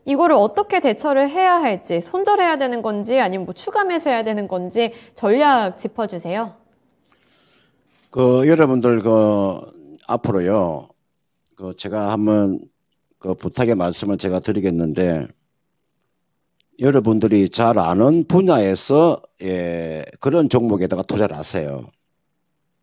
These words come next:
Speaker 2: 여러분들이 그 지금 제약이나 바이오주를 매매하실 때는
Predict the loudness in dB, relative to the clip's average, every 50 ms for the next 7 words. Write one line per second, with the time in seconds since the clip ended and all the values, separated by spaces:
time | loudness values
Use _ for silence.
0 | _ _ _ _ _ _ _ _ _ _ _ _ _ _ _ _ _ _ _ -20
1 | -20 -20 -20 -20 -20 _ _ -2 2 4 4 4 4 2 2 2 2 4 4 4
2 | 4 2 0 -4 -10 _ _ _ _ _ _ _ -20 _ _ -8 -6 -4 -2 0
3 | -2 -2 -4 -8 -14 -18 _ -6 -2 0 0 2 2 0 -2 -2 -6 _ -14 -12
4 | -8 -2 0 2 2 4 2 2 0 0 0 2 2 2 2 2 2 0 -2 -4
5 | -6 _ 0 2 2 4 4 4 4 4 4 2 2 2 2 2 2 2 2 2
6 | 2 2 0 -2 -4 -6 -8 -10 -8 -8 -10 -8 -6 -6 -6 -6 -6 -8